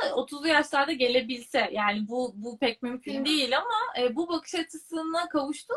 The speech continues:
Speaker 1: zaman insan biraz rahatlıyor ve daha umut dolu, daha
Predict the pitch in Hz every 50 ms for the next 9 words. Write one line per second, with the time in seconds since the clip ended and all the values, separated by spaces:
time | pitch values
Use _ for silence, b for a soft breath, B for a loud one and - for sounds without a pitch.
0 | - 466 349 294 247 220 220 214 214 - 226 214 220 220 226 220 214 214 208 208
1 | 214 220 220 233 233 - _ 226 233 233 226 226 226 226 226 226 202 214 220 233
2 | 269 - 233 240 277 269 - - 247 233 226 226 226 220 226 220 220 220 220 240
3 | 254